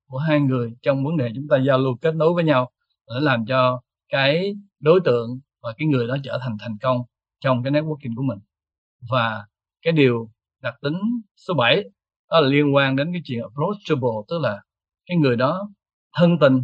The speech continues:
thì chúng ta có cơ hội để tiếp xúc hơn. Tôi kể câu chuyện tôi đang ngồi ở sân bay ở Malaysia ngày hôm qua thôi đó, thì tôi được biết rằng, ờ, có một cái anh đó là đã từng là thành viên B N I,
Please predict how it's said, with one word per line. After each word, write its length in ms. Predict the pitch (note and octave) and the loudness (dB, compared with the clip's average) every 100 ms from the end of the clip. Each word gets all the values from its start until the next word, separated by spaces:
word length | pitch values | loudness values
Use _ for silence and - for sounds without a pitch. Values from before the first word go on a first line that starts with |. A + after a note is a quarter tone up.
| B2+ _ | -2 _
thì 60 | A#2+ | -12
chúng 120 | D#3 D3 | -4 -2
ta 140 | C#3 | 0
có 140 | D#3+ E3+ | 0 2
cơ 120 | D#3+ | 2
hội 200 | C3+ A#2 A2+ | 2 0 -4
để 60 | C3+ | -8
tiếp 80 | G3 | -8
xúc 200 | F#3+ G3+ F#3+ | -8 -8 -2
hơn. 140 | D3 C3+ - _ _ _ | -2 -2 -10 _ _ _
Tôi 120 | D#3+ B2+ | 2 4
kể 200 | C3+ F3 | 2 4
câu 120 | D#3 C3+ | 4 4
chuyện 180 | A#2+ A#2 C#3+ | -2 -4 -4
tôi 140 | C#3+ C#3 | 0 2
đang 160 | C#3 | 4
ngồi 180 | B2+ A#2 | 2 0
ở 80 | C3+ D3+ | -2 -2
sân 180 | C#3+ | 0
bay 300 | D3 C#3+ C#3+ C3+ _ _ _ | 4 4 2 -2 _ _ _
ở 260 | - G2+ A2 | -16 -10 -4
Malaysia 580 | D3+ C3+ C3+ B2+ C#3 C3 C3 - _ _ - | 2 4 2 2 0 2 0 -4 _ _ 2
ngày 200 | D#3 D#3 | 4 6
hôm 120 | F3 | 6
qua 180 | F#3 F3 | 6 6
thôi 140 | F3+ | 4
đó, 140 | A3 G#3+ _ _ _ _ | 4 -4 _ _ _ _
thì 300 | C#3+ C#3 C3+ B2+ _ _ _ _ | -2 0 -2 -6 _ _ _ _
tôi 140 | E3 E3+ | 2 4
được 140 | D3+ | 4
biết 180 | D3+ A3 | 0 0
rằng, 180 | D#3+ C3 - _ _ _ | -2 -2 -8 _ _ _
ờ, 440 | C3+ C#3 C#3 C#3 C3+ | -4 -2 -2 -2 0
có 80 | A3 | 2
một 160 | D3+ | 4
cái 100 | F#3 | 2
anh 140 | D#3 E3 | 2 0
đó 340 | F3 A#3 A3 - _ _ - | 0 0 -4 -14 _ _ -8
là 540 | C#3 D3 C#3+ C#3 C3+ - - | 0 2 2 0 -2 -8 -6
đã 180 | C3+ F#3+ | -2 2
từng 160 | E3 | 4
là 140 | D#3 C#3 | 4 4
thành 200 | C#3+ C#3 | 0 -2
viên 360 | E3+ F3 F3 E3+ _ | -2 -2 -4 -8 _
B 60 | F3 F#3 | 4 6
N 20 | |
I, 280 | F3+ F3 E3+ | 6 2 0